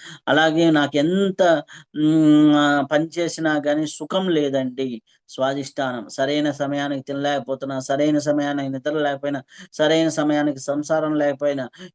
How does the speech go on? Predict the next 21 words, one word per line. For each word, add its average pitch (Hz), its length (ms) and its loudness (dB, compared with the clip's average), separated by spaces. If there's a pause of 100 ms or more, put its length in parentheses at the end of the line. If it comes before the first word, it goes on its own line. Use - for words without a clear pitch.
ఇవన్నీ 143 560 0
కూడా 143 240 -2
స్వాధిష్టానానికి 139 960 -4
సంబంధించినవి. 117 880 -6 (400)
అలాగే, 143 440 2 (420)
ఆ, 143 100 0 (520)
సరైన 165 440 -2
సమయానికి 151 720 -4 (640)
గుర్తింపు, 147 640 2
రికగ్నిషన్, 143 760 0
లోపల 165 340 2
అందరూ 156 400 -2
పొగుడుతారు, 151 500 -6
"అబ్బా 135 240 -2
సూపర్" 156 460 -4
అంటారు, 127 380 -4 (380)
పైకొస్తే 143 560 0 (500)
రికగ్నిషన్ 139 680 0
చేయలేకపోతే 135 640 -2 (480)
అది 120 140 -2
ఆటోమేటిక్‌గా 135 920 -2